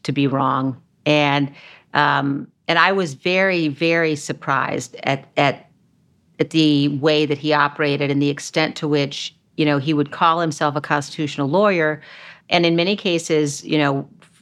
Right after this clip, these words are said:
with respect to the amicus brief, with respect to the objections afterwards, um,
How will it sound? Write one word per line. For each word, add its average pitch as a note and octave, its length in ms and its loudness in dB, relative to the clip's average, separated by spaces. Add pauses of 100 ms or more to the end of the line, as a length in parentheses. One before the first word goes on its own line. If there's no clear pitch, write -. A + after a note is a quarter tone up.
(220)
with D3 160 -2
respect D3 300 0
to C#3+ 60 -6
the D3 140 4
amicus F3 420 0
brief, D#3 480 0
with D3 120 -4
respect C#3+ 340 -2
to D3+ 60 -2
the C#3 120 0
objections D3+ 540 0
afterwards, D3 840 -2 (480)
um, D3 500 2